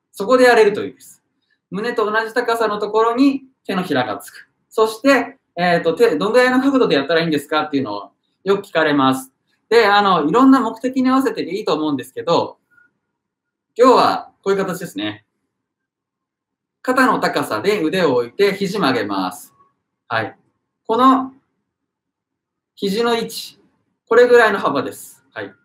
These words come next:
この幅で、かつ胸の高さ。その位置でやっていきましょう。そうすると、まず肩が下がってますね。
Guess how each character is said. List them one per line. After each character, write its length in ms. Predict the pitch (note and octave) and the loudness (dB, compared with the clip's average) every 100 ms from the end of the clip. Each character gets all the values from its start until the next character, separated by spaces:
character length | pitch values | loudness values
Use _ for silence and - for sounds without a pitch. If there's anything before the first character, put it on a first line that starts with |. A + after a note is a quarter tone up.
| - | -12
こ 100 | A#3+ | -6
の 100 | B3+ | -2
幅 320 | C4 B3 A#3 | 0 0 0
で、 360 | C#4 C#4 - - | 2 0 -2 -8
か 140 | A#3 | -6
つ 180 | - G3+ | -4 -4
胸 240 | C3+ E3 D#3+ | -4 -2 -2
の 140 | C#3 | -2
高 200 | B2 - | -6 -16
さ。 220 | - - _ _ _ _ _ _ _ - - | -20 -20 _ _ _ _ _ _ _ -20 -18
そ 160 | - A#3+ | -6 0
の 100 | C#4 | 2
位 40 | |
置 120 | F#3 | 0
で 60 | D3+ | -2
や 100 | A2 | -4
っ 60 | |
て 60 | - | -8
い 20 | |
き 80 | - | -18
ま 100 | F#2+ | -18
し 80 | F#2+ | -16
ょ 140 | F2 _ | -18 _
う。 80 | _ _ | _ _
そ 200 | B3+ B3+ | -2 -2
う 20 | |
す 100 | C4+ | -2
る 180 | B3+ B3+ | -2 4
と、 420 | B3 G#3 - - _ _ - | 4 4 0 -14 _ _ -12
ま 220 | A#3 C4 C4 | -2 0 0
ず 80 | |
肩 220 | - C4 G#3+ | -4 -4 -4
が 100 | - | -4
下 120 | E3 | -6
が 80 | F#3+ | -6
っ 80 | - | -8
て 60 | |
ま 120 | D3 | -12
す 100 | - | -12
ね。 320 | G2+ B2 C3 | -10 -10 -10